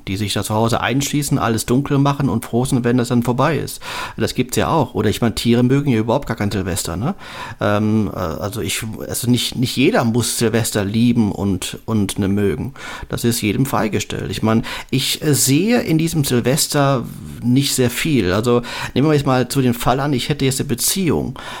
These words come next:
Ähm, da wird sich ja für mich dann auch nichts ändern, wenn ich mit meiner Freundin dann Silvester, äh,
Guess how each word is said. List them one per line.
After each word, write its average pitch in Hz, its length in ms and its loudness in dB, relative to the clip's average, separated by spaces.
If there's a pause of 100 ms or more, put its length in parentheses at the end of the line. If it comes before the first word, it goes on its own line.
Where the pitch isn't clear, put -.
(140)
Ähm, 107 600 2 (320)
da 113 180 0
wird 135 180 2
sich 127 80 0
ja 123 60 4
für - 140 0
mich 127 120 2
dann 120 220 2
auch - 260 0
nichts 127 240 2
ändern, 104 460 4
wenn 101 140 0
ich - 180 -4
mit 117 180 -2
meiner 110 220 2
Freundin 107 360 2
dann 101 180 0
Silvester, 104 500 0 (200)
äh, 107 180 -2